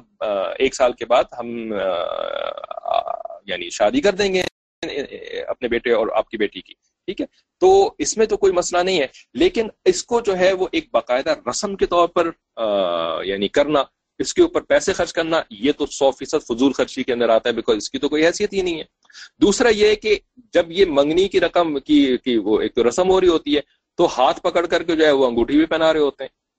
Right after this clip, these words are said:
تو بھئی وہ کہاں سے محرم بن گیا؟ منگنی، منگنی سے کہاں سے محرم بن گیا؟ نکاح ہوا نہیں اور اس کا ہاتھ پکڑا دیا، آ، اپنی بیٹی کا ہاتھ اس کے ہاتھ میں پکڑا دیا، تو حرام کے مرتکب، نکاح سے پہلے ہی حرام شروع ہو گیا، ٹھیک ہے؟ اور اس کے بعد پھر اس حد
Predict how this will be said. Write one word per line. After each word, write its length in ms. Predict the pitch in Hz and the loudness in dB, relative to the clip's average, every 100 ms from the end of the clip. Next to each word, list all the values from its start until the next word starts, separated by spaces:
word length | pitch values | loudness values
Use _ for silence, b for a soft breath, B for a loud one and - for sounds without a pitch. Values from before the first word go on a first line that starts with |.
| _ _ | _ _
تو 80 | 123 | 0
بھئی 160 | 151 | 2
وہ 160 | 156 160 | 2 0
کہاں 220 | 147 143 | 0 -2
سے 140 | 147 156 | -2 0
محرم 300 | 147 160 160 | 0 0 -2
بن 180 | 160 | -2
گیا؟ 120 | 160 156 | -2 0
منگنی، 340 | 143 147 147 | 0 0 -2
منگنی 300 | 127 131 160 | 0 2 2
سے 120 | 180 | 0
کہاں 180 | 170 165 | 0 -2
سے 120 | 160 | -2
محرم 300 | 151 147 147 | -2 0 -2
بن 120 | 135 127 | -6 -10
گیا؟ 160 | 123 117 | -8 -4
نکاح 240 | 120 160 | 2 2
ہوا 260 | 127 123 156 | 4 2 0
نہیں 140 | 165 _ _ _ _ | -4 _ _ _ _
اور 120 | 135 135 | 0 0
اس 140 | - | 0
کا 80 | 110 | 0
ہاتھ 240 | 110 120 | 0 0
پکڑا 280 | 147 147 143 | -2 0 0
دیا، 280 | 147 156 143 - - | 0 -2 -2 -8 -8
آ، 100 | 117 107 98 | -4 -4 -4
اپنی 200 | 98 127 | -6 0
بیٹی 220 | 120 120 | 0 0
کا 100 | 143 | 0
ہاتھ 200 | 127 131 | 2 0
اس 100 | 139 | -2
کے 80 | - | -2
ہاتھ 200 | 135 127 | 0 0
میں 80 | 135 | -4
پکڑا 280 | 120 117 110 | -4 -2 -2
دیا، 200 | 107 107 _ _ - | -2 -12 _ _ -4
تو 60 | |
حرام 340 | 123 127 147 170 | 0 2 2 2
کے 80 | 175 | 2
مرتکب، 460 | 160 - 156 160 - _ _ _ - | 2 0 -2 -2 -6 _ _ _ -6
نکاح 280 | 127 160 156 | 0 2 2
سے 120 | 170 | 0
پہلے 240 | 156 156 | 2 4
ہی 80 | 175 | 4
حرام 240 | 143 143 | 4 2
شروع 240 | 147 143 127 | 0 -2 -2
ہو 140 | 107 | -2
گیا، 100 | 110 | -8
ٹھیک 560 | - _ _ _ - 214 | -12 _ _ _ -6 -4
ہے؟ 60 | - | 0
اور 140 | 320 | 2
اس 120 | 185 - | 2 2
کے 80 | 202 | 2
بعد 200 | 190 202 | 4 2
پھر 120 | 208 190 | 0 0
اس 200 | 185 | -2
حد 60 | - | -2